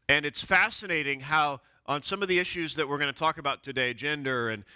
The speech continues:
issues of media and technology and things,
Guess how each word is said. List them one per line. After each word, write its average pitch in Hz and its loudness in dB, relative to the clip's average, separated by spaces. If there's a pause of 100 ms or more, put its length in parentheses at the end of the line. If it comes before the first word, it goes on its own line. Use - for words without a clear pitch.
issues 143 -2
of 123 -8
media 143 0
and 117 -8
technology 131 -4
and 117 -8
things, 117 -4